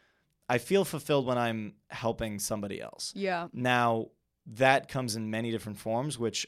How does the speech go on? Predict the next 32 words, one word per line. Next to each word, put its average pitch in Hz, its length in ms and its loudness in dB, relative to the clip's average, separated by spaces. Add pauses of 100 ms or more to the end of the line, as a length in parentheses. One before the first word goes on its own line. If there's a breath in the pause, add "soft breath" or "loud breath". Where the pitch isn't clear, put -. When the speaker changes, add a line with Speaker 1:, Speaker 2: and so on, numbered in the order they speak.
Speaker 1:
I 104 160 -2
like 98 320 -4
to - 100 -6
use 101 180 -4
to 104 100 -8
my 101 140 -4
advantage 101 400 -8
because 107 420 -4
Speaker 2:
Mm-hmm. 95 140 -8
Speaker 1:
it 110 120 -8
could 123 200 -4
mean 113 280 -6 (120)
something 104 400 -8
as 98 100 -4
simple 104 380 -2
as, 101 340 -4 (580 soft breath)
you 123 160 -4
know, 101 300 -2 (200)
when 113 220 -6
someone 113 280 0
is 127 160 0
coming 123 180 -6
off 113 160 -2
the - 80 -10
train, 107 340 -6
just 107 200 -8
offering 101 360 -6
my 98 120 -6
hand 131 400 -4
for 214 160 -6
Speaker 2:
Mm-hmm. 214 100 -2
Speaker 1:
support. 170 480 2